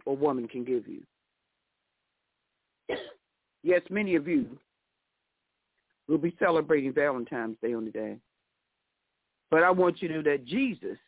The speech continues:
is waiting. And yes, he's coming back for a church without a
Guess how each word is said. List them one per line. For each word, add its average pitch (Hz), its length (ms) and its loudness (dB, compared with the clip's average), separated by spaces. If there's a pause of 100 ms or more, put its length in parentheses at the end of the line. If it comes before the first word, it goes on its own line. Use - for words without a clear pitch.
(440)
is 120 160 -6
waiting. 135 400 -2 (2000)
And 165 120 6
yes, 165 220 4
he's 202 220 -4
coming 131 260 -2
back 120 280 -4 (1400)
for 170 160 6
a 156 40 2
church 196 340 0
without 156 240 0
a 139 40 -6